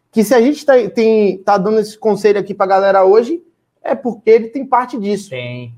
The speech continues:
Speaker 2: tem. Não só ele, tem várias pessoas
Speaker 1: Não,
Speaker 2: que
Speaker 1: muitas,
Speaker 2: é.
Speaker 1: muitas pessoas.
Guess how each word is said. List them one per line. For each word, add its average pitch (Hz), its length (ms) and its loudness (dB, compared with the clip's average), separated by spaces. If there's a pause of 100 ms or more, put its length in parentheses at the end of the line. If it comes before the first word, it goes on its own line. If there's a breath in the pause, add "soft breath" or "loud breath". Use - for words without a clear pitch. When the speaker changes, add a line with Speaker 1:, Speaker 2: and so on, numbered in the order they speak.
(140)
Speaker 2:
tem. 123 320 -16
Não 170 180 -6
só 392 220 -6
ele, 156 160 -6
tem 135 140 -12
várias 190 300 -4
pessoas 330 220 0
Speaker 1:
Não, 208 140 2
Speaker 2:
que 147 60 -4
Speaker 1:
muitas, 147 320 2
Speaker 2:
é. 160 160 -2
Speaker 1:
muitas 262 380 2
pessoas. 202 580 2